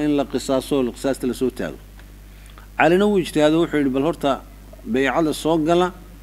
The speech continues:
markaad xukunka soo gashaan oo awooddu-, awooddiinna aan aad, aad midaysaan, ayaanu la dagaalami karnaa nimankan khawaarijta." Qaala wuxuu yidhi, فأقسمت عليه، dushiisaan ku dhaarto, waxaan,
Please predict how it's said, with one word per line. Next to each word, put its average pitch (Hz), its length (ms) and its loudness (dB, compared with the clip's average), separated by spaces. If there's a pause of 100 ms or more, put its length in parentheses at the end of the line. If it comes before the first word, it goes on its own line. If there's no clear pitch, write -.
(320)
markaad 156 240 -2
xukunka 156 360 0
soo 165 200 -2
gashaan 151 360 0
oo 143 120 0
awooddu-, 151 400 4
awooddiinna 151 560 4
aan 160 200 0
aad, 143 300 0
aad 156 180 0
midaysaan, 143 600 2 (580)
ayaanu 147 380 2
la 156 80 2
dagaalami 143 480 0
karnaa 123 280 -2
nimankan 123 400 -2 (420)
khawaarijta." 123 460 0 (1800)
Qaala 180 220 10
wuxuu 190 200 2
yidhi, 170 100 4
فأقسمت 165 680 0
عليه، 156 420 2
dushiisaan 147 520 0
ku 160 120 -6
dhaarto, 147 380 0
waxaan, 143 200 -2